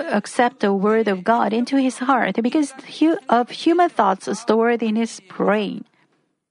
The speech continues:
As a result, he can neither realize spiritual th-, things or go into spirit. God the Father never wants his children to become men of soul. We should be men of spirit because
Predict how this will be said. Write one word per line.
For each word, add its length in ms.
As 200
a 100
result, 480
he 340
can 300
neither 480
realize 800
spiritual 500
th-, 580
things 600
or 400
go 240
into 260
spirit. 600
God 220
the 100
Father 480
never 420
wants 360
his 240
children 480
to 100
become 540
men 220
of 120
soul. 600
We 80
should 220
be 260
men 400
of 120
spirit 680
because 320